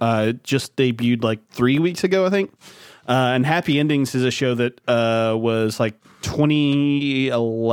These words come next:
eleven-ish. Um, and then, uh, it got canceled after three seasons, which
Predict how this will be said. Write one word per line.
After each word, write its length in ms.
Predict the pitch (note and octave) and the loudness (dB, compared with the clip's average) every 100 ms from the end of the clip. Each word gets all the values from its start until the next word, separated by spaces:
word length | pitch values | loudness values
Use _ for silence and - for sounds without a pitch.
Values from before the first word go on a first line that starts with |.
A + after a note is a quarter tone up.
| A#2+ D#3+ G3 A#3+ C#4+ C#4+ D4+ | 2 0 0 -4 -8 -6 -2
eleven-ish. 1200 | F#4 F#4 F#4 F#4+ - F4 G4+ F#4 - - - - _ - - - _ _ - | 0 0 -2 -2 -2 0 0 -2 -6 -8 -8 -12 _ -20 -20 -20 _ _ -2
Um, 680 | C3 A#2+ A#2 A2+ G#2+ A2 A2 - _ _ _ _ _ _ - | 0 2 0 0 0 0 -4 -10 _ _ _ _ _ _ -4
and 140 | C#3 B2 | -2 0
then, 280 | B2 A#2+ A#2 | 0 0 0
uh, 340 | A#2 A2+ A2 | 0 0 0
it 40 | A2+ | -2
got 180 | A#2+ A#2 | -2 -2
canceled 360 | A#2+ A2+ - | -2 -2 -2
after 160 | A2 - | -2 -4
three 180 | - G#2+ | -4 -4
seasons, 440 | - - G#2+ G#2 | -2 -4 -4 -4
which 280 | - - - | -6 -6 -8